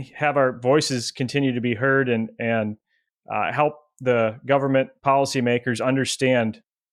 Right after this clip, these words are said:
the long-term perspective and, and when they're making policies, uh, making sure they understand what, what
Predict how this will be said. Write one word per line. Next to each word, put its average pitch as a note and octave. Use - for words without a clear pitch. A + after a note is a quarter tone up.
the A#2+
long-term B2
perspective C3
and, A2
and A2+
when C3
they're B2
making B2
policies, C3
uh, -
making C3
sure C#3
they B2+
understand B2
what, A#2
what C3